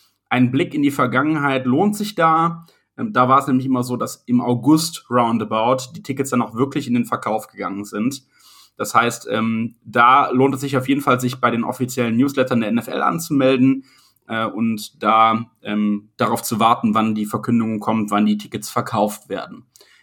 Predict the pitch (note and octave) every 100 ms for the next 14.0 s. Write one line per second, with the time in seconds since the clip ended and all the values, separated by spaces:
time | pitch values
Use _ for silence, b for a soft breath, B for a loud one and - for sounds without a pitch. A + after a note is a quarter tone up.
0 | b - B2+ C3 C#3 D3 C3+ A#2+ - D#3+
1 | D#3 - B2+ B2+ B2+ B2 D3+ F3+ C#3 B2
2 | A2 A2 G#2+ G#2+ A2+ - E3+ D#3+ A2+ C3
3 | A#2 - A#2 A#2+ G#2+ A2 A2+ G#2+ G#2 G#2+
4 | G#2+ B B B _ C3 A#2+ G#2+ G#2+ A2
5 | C#3+ C3 B2 - A2+ A2+ A2+ A2 - B2+
6 | B2+ B2+ - A2+ C3+ C3+ B2 B2+ - B2+
7 | B2 A#2 A#2+ - A#2 A#2 A#2+ A#2+ A#2+ -
8 | A#2 A#2 A2 b b b - A2+ C#3+ D3
9 | C3+ B2+ B2+ - B2+ B2+ B2 B2 A#2 G2+
10 | - A2+ A#2+ A2+ A2+ A2 - - _ _
11 | _ - A#2 B2 B2+ A#2+ A2+ G#2+ - A#2
12 | G#2+ G#2+ G#2 G#2 - _ _ A#2+ C3 A#2+
13 | A#2+ B2 G#2+ - E2+ E2 - B2+ D3